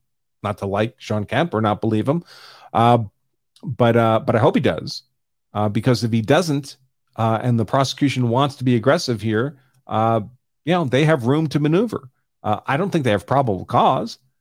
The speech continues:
Uh, I wouldn't bring charges on these facts, uh,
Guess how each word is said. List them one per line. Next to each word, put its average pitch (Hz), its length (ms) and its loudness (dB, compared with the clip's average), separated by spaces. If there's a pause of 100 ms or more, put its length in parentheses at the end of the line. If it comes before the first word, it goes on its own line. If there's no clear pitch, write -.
(340)
Uh, 104 220 0
I 117 80 2
wouldn't 139 260 2
bring 107 180 0
charges 98 520 -4 (100)
on 113 160 0
these 104 160 -4
facts, - 500 -6 (220)
uh, 107 240 -2